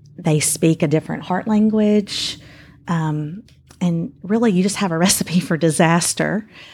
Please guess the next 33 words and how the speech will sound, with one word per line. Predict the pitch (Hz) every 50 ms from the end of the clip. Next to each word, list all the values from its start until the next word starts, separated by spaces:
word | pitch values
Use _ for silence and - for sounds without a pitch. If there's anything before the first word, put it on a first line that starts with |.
| - - - - - - _ _ -
Um, | 190 170 165 160 -
and | - 175
parenting | - 185 220 208 220 226 - 233 190 180
kids | - - 202 190 180 -
through | - 190 185 190 180
this | 185 185 -
stuff | - - 180 170 170 180
is | 170 160 - -
overwhelming. | 175 170 170 175 170 165 170 165 160 156 160 160 170 170 175 180 180 175 - - _ _ _ _ _ _ _ _ _ _ _ -
After | 190 185 - - 196
doubling | 180 202 185 190 202 220 233 240 240
our | 254 269
numbers, | 233 185 175 175 180 214 247 269 269 -
one | 214 202
of | 190
the | 170 175
first | - - 180 175 190 214 - - - -
issues | 190 190 185 - - 202 190 180 170
that | - 160 -
we | 170 180
encountered | 175 170 175 - - 180 165 170 175 175 165 160 156 143 - - - - - - - _ _ _ -
was | 170 156 -
just | 226 214 -
a | 190 160
lack | 156 165 170 170 -
of | 147 135 156
one-on-one | 147 160 175 165 156 147 147 143 151 170 185
time | 180 - 151 139 139 139 139 139 143 139 - - - - _ _ _
with | - 160 - -
each | 165 156 - -
of | 160 139
our | 139 139
children. | - - 156 151 151 - 151 120 113 123 147 135